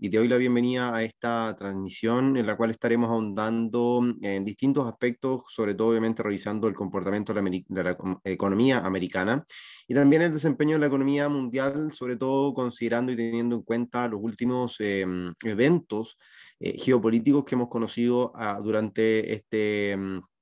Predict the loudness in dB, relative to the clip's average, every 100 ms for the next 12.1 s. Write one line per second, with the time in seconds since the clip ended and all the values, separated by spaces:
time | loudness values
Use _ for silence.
0 | _ _ _ -4 0 0 0 -4 -2 2
1 | 2 4 0 0 0 2 0 -2 -4 -2
2 | -2 -2 0 -2 -2 -4 -4 -4 -4 -4
3 | -2 -2 -2 -4 -4 -4 -4 -4 -2 0
4 | 0 -2 -2 0 -2 -4 -8 -8 -12 -18
5 | _ -20 -20 -20 -20 -20 -14 -2 2 4
6 | 4 4 2 -2 0 0 0 0 0 2
7 | 0 0 0 0 0 0 0 -2 -4 -4
8 | -2 -2 0 0 0 -2 -4 -4 -2 0
9 | 0 0 -4 -8 0 2 4 4 2 0
10 | -4 -4 -4 -4 -4 -4 -2 -2 -2 -2
11 | -2 0 0 0 -4 -6 -8 -2 2 2
12 | 0